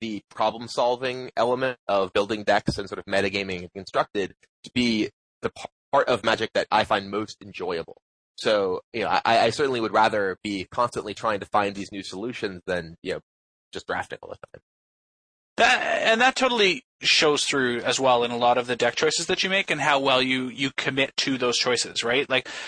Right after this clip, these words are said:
Speaker 2: it's very, it's not very often that we'll see you playing, you know, the default best deck unless it is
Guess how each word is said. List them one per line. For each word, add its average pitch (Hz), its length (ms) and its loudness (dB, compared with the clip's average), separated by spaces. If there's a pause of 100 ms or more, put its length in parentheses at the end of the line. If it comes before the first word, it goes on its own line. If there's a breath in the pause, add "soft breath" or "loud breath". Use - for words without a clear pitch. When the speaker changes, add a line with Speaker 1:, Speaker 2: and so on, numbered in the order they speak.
(100)
Speaker 2:
it's 147 180 2
very, 180 280 6
it's 165 180 0
not 180 160 6
very 190 200 4
often 143 420 4
that 127 100 -2
we'll 131 180 -2
see 135 200 -2
you 127 100 0
playing, 123 540 -2 (360 loud breath)
you 127 100 -2
know, 120 220 0 (160)
the 139 460 -4
default 156 560 2
best 131 280 2
deck 120 300 2
unless 123 340 0
it 127 100 -2
is 120 300 -2